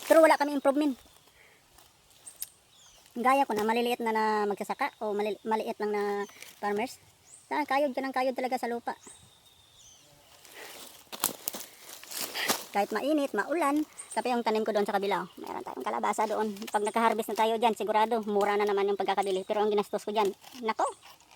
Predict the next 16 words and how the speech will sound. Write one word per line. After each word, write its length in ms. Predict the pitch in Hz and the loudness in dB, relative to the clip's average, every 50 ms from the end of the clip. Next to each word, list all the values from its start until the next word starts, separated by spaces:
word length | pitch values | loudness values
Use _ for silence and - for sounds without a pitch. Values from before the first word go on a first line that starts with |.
| - - - - - - - _ - | -20 -20 -20 -20 -20 -20 -20 _ -2
ang 160 | - 240 240 220 | 2 4 6 6
dami 240 | 214 214 214 208 | 6 6 6 4
na. 160 | 196 190 196 190 202 - _ _ - - _ - | 2 2 0 -4 -10 -20 _ _ -20 -18 _ -6
Kasi 160 | 233 - 254 | 0 0 0
tulad 240 | - - 208 214 214 | 2 6 6 6 6
ngayon, 320 | 233 262 269 233 202 190 - - | 6 4 2 2 0 -2 -6 -6
grabe 320 | 220 190 - 226 226 214 | -2 2 4 4 4 4
init. 320 | 220 247 262 262 254 220 - - - - - - - - - - - - - - - - - - | 0 -2 0 0 0 -2 -2 -6 -20 -20 -20 -20 -20 -20 -20 -20 -20 -20 -20 -20 -20 -20 -16 -6
So, 320 | - 226 233 240 240 240 240 240 | 2 4 6 6 8 8 6 6
yung 160 | 240 247 254 254 262 262 262 269 269 269 277 277 285 285 247 - - - - - - - - - - - - - - - - - - - - - - - | 4 4 4 4 2 2 2 2 2 2 4 4 4 2 2 0 -8 -20 -20 -20 -20 -20 -20 -20 -20 -20 -20 -20 -20 -20 -20 -20 -20 -20 -20 -20 -20 -8
pagod 320 | _ - 214 262 254 285 247 | _ 2 2 4 4 4 4
ko 80 | 277 | 6
dyan, 240 | 285 269 320 294 254 | 8 8 8 8 8
di, 80 | 254 269 | 6 4
hindi 240 | 240 269 262 262 277 | 4 2 2 4 4
basta-basta. 560 | 262 262 - - 262 254 254 - - 311 | 4 4 4 6 4 4 4 4 2 2